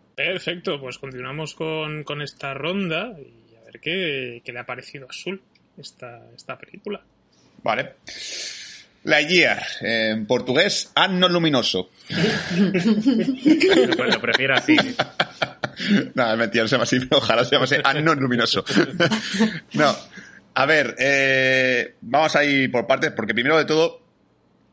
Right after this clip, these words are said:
Speaker 2: hay que mencionar que esto es una película de Pixar. Estamos en la iniciativa Pixar, o sea que la gente que ha llegado a este podcast habrá escuchado un montón de críticas de diferentes películas de Pixar,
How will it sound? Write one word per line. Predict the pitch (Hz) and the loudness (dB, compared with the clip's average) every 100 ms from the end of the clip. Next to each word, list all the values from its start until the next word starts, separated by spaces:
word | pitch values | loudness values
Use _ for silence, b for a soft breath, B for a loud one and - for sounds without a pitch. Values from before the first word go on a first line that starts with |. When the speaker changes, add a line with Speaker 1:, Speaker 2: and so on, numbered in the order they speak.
| _ | _
Speaker 2:
hay | - | 0
que | 147 | 2
mencionar | 131 139 | 2 0
que | |
esto | 143 | 2
es | 143 | 0
una | |
película | 123 135 | 0 2
de | 117 | 2
Pixar. | 107 110 95 - | 2 -2 -4 -6
Estamos | - 120 | -6 -2
en | 113 | 0
la | |
iniciativa | 107 95 107 | -2 -2 0
Pixar, | 160 147 180 | 0 2 0
o | |
sea | - 101 | 0 -2
que | 104 101 | -2 -2
la | 98 | -2
gente | 110 113 | -2 -2
que | |
ha | 123 | 0
llegado | 113 | 0
a | |
este | 113 | 0
podcast | 110 123 113 - | -2 0 0 0
habrá | 107 | -2
escuchado | - 104 117 | -4 -2 0
un | 110 | 0
montón | 107 104 120 | -4 -2 -4
de | 107 | -2
críticas | 113 107 107 | -4 -2 -2
de | |
diferentes | 104 107 110 | -2 -4 0
películas | 113 | 0
de | 113 | 2
Pixar, | 117 156 - 92 | 0 0 0 -2